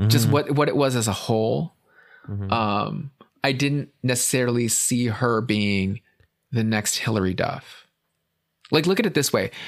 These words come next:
Speaker 2: I didn't, I didn't know that Miranda Cosgrove, Selena Gomez, Demi Lovato, Miley Cyrus, Ariana Grande, they're all, like, the same age.
Speaker 1: Mm-hmm.
Speaker 2: They're all about twenty-eight, twenty-nine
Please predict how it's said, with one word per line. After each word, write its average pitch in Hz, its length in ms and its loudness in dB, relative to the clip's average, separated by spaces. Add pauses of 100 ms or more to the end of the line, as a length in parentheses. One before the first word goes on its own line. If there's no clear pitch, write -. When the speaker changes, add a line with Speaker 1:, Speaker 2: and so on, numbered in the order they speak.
(180)
Speaker 2:
I 156 120 2
didn't, 226 260 0 (640)
I 151 100 0
didn't 220 260 -2
know 135 520 2
that 113 560 0
Miranda 117 300 0
Cosgrove, 127 840 0 (280)
Selena 147 380 0
Gomez, 123 560 0 (100)
Demi 135 260 0
Lovato, 113 600 0 (140)
Miley 139 340 0
Cyrus, 107 720 0 (400)
Ariana 139 400 2
Grande, 123 480 0 (160)
they're 175 140 2
all, 214 100 2
like, 294 200 -2
the 156 60 0
same 120 220 0
age. - 500 -4 (160)
Speaker 1:
Mm-hmm. 113 440 -2 (200)
Speaker 2:
They're 165 140 2
all 170 180 2
about 247 160 0
twenty-eight, 131 460 0
twenty-nine 95 840 0